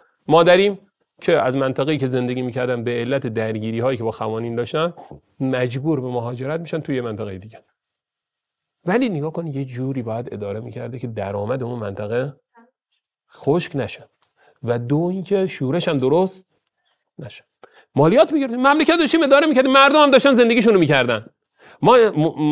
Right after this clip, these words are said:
مادرن استیت رو که آوردیم، مادرن استیت استعماری رو آوردیم، نه اونجوری که آمریکا خودش رو اداره می‌کرد، اونجوری که آمریکا می‌خواد ما رو اداره بکنه، اونجوری که انگلستان می‌خواد ما رو اداره بکنه، نه اونجوری که انگلستان خودش رو اداره می‌کرد.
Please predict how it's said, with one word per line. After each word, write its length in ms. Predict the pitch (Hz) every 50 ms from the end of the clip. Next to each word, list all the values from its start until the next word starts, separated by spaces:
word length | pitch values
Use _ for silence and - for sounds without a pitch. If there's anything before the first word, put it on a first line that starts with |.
| 147 143 143
مادرن 320 | 156 156 156 156 160 160
استیت 360 | 165 160 - - 214 233 226 -
رو 60 | 180
که 100 | 196 170
آوردیم، 440 | 139 143 143 147 147 147 185 220 220
مادرن 300 | 190 151 143 143 143 143
استیت 720 | 139 - - 180 196 196 196 - 196 196 202 202 196 - _ _ _ _ _ _ _ _ _ _ _ _ _ -
استعماری 560 | 135 - - - 143 127 131 127 123 123 135 175
رو 100 | 185 147
آوردیم، 460 | 107 107 101 101 98 92 92 90 - _ _ _ _ _ _ _ _ _ _ _ _ _ _ _ _ _ _ _ _ _ _ _ _ _ _ _ _ _ _ _ _ _ _ _ _ _ _ _ _ _ _ _ _ -
نه 100 | 135 175
اونجوری 340 | 254 294 277 208 226 226 208
که 80 | 220
آمریکا 300 | 170 170 175 170 165 202
خودش 240 | 190 185 170 156 143
رو 60 | 170
اداره 240 | 147 135 135 127 123
می‌کرد، 240 | 120 120 110 113 110
اونجوری 220 | 120 139 175 185
که 80 | 170 190
آمریکا 240 | 139 120 123 175 185
می‌خواد 200 | 170 - 190 185
ما 160 | 185 214 214
رو 80 | 190 139
اداره 260 | 113 104 101 98 98
بکنه، 280 | 95 95 - 92 87
اونجوری 320 | 95 - 120 123 147 170 175
که 120 | 180 190
انگلستان 460 | 156 135 127 123 123 123 - - 185
می‌خواد 180 | 180 147 190 190
ما 260 | 185 185 196 220 226
رو 80 | 208 180
اداره 240 | 139 120 113 110 110
بکنه، 160 | 104 110 110
نه 160 | 117 147 214
اونجوری 300 | 262 262 220 202 208 190
که 80 | 170 196
انگلستان 320 | 180 175 165 151 170 160
خودش 180 | 151 165 139 127
رو 60 | 123
اداره 220 | 113 110 107 107
می‌کرد. 340 | 101 98 101 107 92 -